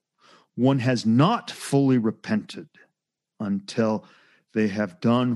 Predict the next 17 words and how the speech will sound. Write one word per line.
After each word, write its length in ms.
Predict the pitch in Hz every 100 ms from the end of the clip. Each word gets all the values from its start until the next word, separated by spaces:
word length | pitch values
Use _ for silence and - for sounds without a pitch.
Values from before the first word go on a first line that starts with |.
| -
what 220 | 123 117
is 200 | 113 98
required 880 | 101 - - - 151 143 98 82 - _ _ _ _ _ _ _ _ _
to 320 | - 104 101 - _
be 100 | -
baptized 680 | 87 104 107 - 104 104 95
by 160 | 107 98
water. 560 | 95 110 92 73 - _ _ _ _ _ _ _ _ _ _ _ _ _
Um, 380 | 104 101 104 98 - - -
whether 320 | 139 175 190
that 400 | 151 151 - 113
be 480 | 120 120 117 107 - _ _ _ _ _ _ _ _ -
into 580 | 113 107 104 - 107 104
the 320 | 101 92 - _ _ _ _ _ _
telestial 580 | - - 113 110 104 -
preparatory 540 | - 139 - - 113 104
gospel 560 | 101 87 - - 120